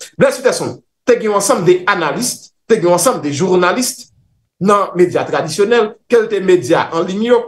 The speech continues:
lè Guy Philippe fèk vini nan peyi a, ki te di se travay blan ke Guy Philippe te vin fè. Jodi a m ta byen renmen, ansanm analis sa yo, ansanm jounalis sa yo, ki te, se nan medya tradisyonèl, ki se nan medya sosyo yo, pou yo di ki sa, èske se divèsyon ke blan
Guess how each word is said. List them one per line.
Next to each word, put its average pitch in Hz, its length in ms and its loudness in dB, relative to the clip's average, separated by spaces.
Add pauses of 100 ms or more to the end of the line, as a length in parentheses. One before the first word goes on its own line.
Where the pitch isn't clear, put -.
(400)
lè 220 200 2
Guy 254 100 -6
Philippe 220 300 -8
fèk 180 160 -2
vini 196 160 -4
nan 185 160 -2
peyi 196 260 -2
a, 208 120 -6 (280)
ki 208 140 -10
te 208 140 4
di 294 120 -2
se 180 160 -2
travay 156 360 2
blan 220 260 2
ke 180 80 -6
Guy 156 160 -8
Philippe 165 240 -4
te 147 80 -2
vin 131 160 -6
fè. 113 160 -8 (160)
Jodi 190 320 2
a - 20 2
m 170 140 -2
ta 135 160 0
byen 190 160 2
renmen, 156 400 -2
ansanm 160 340 -2
analis 135 380 -4
sa 107 160 -4
yo, 202 260 -2 (220)
ansanm 185 320 0
jounalis 143 480 0
sa 131 160 0
yo, - 160 0
ki - 140 -14 (100)
te, 196 160 0
se 190 260 2
nan 185 120 2
medya 185 260 0
tradisyonèl, 151 580 -2 (140)
ki 220 120 -8
se 220 120 4
nan 196 100 0
medya 175 240 2
sosyo 170 300 2
yo, 185 100 2 (140)
pou 240 180 2
yo 220 140 6
di 269 320 -8 (440)
ki 320 80 4
sa, 262 240 0
èske 254 240 -2
se 262 80 2 (160)
divèsyon 226 460 -2
ke 175 100 0
blan 170 240 -2